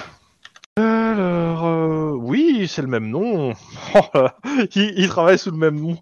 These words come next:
<laughs> C'est mignon. Ok, je voulais être sûr. Donc, euh, clairement,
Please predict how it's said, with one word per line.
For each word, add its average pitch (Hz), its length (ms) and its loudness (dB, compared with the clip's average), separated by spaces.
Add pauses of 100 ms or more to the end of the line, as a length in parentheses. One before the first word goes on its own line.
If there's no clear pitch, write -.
<laughs> 240 140 0
C'est 208 280 2
mignon. 190 640 2 (1200)
Ok, - 200 2
je - 440 -6
voulais 143 140 4
être 127 60 4
sûr. 117 140 -8
Donc, 175 340 0 (140)
euh, 190 800 4
clairement, 226 680 -2